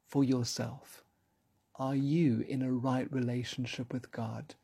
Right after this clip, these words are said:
through the Lord Jesus Christ? John goes on to tell us in verse twenty, "The disciples were overjoyed when they saw the Lord."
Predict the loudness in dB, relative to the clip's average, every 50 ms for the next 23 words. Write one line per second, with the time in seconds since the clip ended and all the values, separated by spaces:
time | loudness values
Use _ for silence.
0 | _ _ _ _ _ _ _ _ _ _ _ _ 0 2 2 2 2 2 2 2
1 | 2 2 0 0 0 0 0 -2 -4 -4 -6 -6 -6 -6 -4 -6 -6 -8 -10 -14
2 | -16 -18 -20 -20 -20 _ _ _ _ _ _ _ _ _ _ _ _ _ _ _
3 | _ _ _ _ _ -20 -20 -20 -20 -20 -20 -20 -20 -20 -20 -20 -20 _ _ _
4 | -6 -6 -4 -4 4 8 8 10 10 10 10 10 10 10 10 10 8 8 8 8
5 | 6 4 2 0 2 2 2 2 2 0 0 2 2 2 4 4 4 4 4 2
6 | 0 0 2 4 6 6 6 4 4 4 4 2 0 -6 -16 -20 -20 _ 6 6
7 | 8 8 8 6 8 8 8 8 8 8 8 6 6 8 8 8 8 8 8 6
8 | 6 6 6 8 8 6 6 4 6 8 10 10 10 10 8 6 4 0 -4 -8
9 | -12 -16 -20 -20 -20 -18 _ 4 6 8 8 10 10 8 8 6 4 4 4 6
10 | 6 6 4 2 2 2 2 2 2 0 0 -2 -4 -6 -8 -10 -12 -16